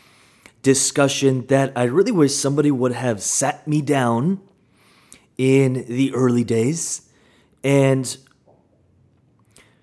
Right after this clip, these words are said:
told me this. Now, I don't know if on some, you know, intrinsic, subconscious understanding, when I first got into coaching, I became really obsessed with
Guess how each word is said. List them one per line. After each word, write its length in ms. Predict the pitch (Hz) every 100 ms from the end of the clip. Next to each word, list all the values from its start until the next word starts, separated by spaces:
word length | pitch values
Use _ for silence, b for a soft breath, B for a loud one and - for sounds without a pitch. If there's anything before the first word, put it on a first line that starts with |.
| b b b -
told 260 | 151 151
me 80 | 120
this. 540 | 95 98 - - _ _ b b b b b b b _ -
Now, 240 | 127 151 -
I 100 | 170
don't 120 | 202
know 160 | 185
if 120 | 175 -
on 140 | 151 139
some, 560 | - 151 143 135 - _ _ 139
you 80 |
know, 160 | 143 139
intrinsic, 840 | 156 160 143 - 160 160 135 151 151
subconscious 1200 | - - 151 139 - 139 147 143 143 139 - _ _
understanding, 1120 | 139 175 156 135 - - 151 131 117 123 151 - _ _ _ _ _ _ _ _ - -
when 180 | 139
I 140 | 156 180
first 300 | 175 165 165
got 120 | 156
into 180 | 139 -
coaching, 480 | 151 165 139 120 120
I 100 | 127
became 720 | 135 147 143 143 143 131 - _ _ _ _ -
really 300 | 113 151 196
obsessed 560 | 185 - 147 147 - 147
with 340 | 135 -